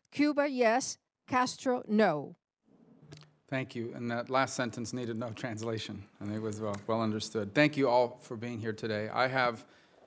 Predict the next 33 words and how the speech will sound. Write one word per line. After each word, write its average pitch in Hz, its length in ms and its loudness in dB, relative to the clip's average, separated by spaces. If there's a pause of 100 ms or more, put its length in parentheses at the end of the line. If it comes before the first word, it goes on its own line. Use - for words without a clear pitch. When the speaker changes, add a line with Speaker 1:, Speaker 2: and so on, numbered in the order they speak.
(160)
Speaker 2:
uh, 117 220 -4
some - 200 -8
questions 127 520 0
I 120 80 -4
know 120 160 -4
that 117 100 -4
my 113 140 -4
colleagues 113 420 0
do 117 140 -6
as 107 100 -8
well. 110 320 -2 (260)
Um, 104 440 -4
so - 160 -4
let 143 120 8
me 143 80 6
begin. 113 460 -2 (500)
Um, 117 440 -6 (160)
for - 160 2
all 151 180 12
four 143 260 6
members 117 380 2
of 110 60 -6
the 113 80 -6
panel, 117 320 -4
this 127 320 -6
is 117 160 -12
just - 280 -6
in, 120 200 -8
for - 140 -8
respect 127 280 2
for 143 80 -6
time. 123 300 0
Uh, 117 160 -8